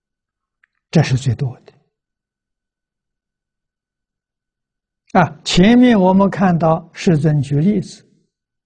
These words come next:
他举声闻，声闻往生到那边是最少的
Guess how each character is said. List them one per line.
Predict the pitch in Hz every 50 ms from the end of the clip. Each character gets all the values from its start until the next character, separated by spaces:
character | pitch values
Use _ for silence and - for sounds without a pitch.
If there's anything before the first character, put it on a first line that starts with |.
| _ _ _ _ _ _ _ _ _ _ -
他 | - 147 131
举 | - - 131 117
声 | - - 135 123 120 113
闻， | - - _ _ _ _ _ _ _ _ _ _ _ _ _ _ _ _ _ _ _ _ _ _ _
声 | - - - 185 180 175 151
闻 | 135 131 127 131 139 139 - _ _ _ _ -
往 | 160 131 113 110 104 110 110
生 | - - 143 131 135
到 | 120 - 139 131
那 | 123 120
边 | 120 123 123 - _
是 | - - -
最 | - - 170 139
少 | - - - - - - _
的 | -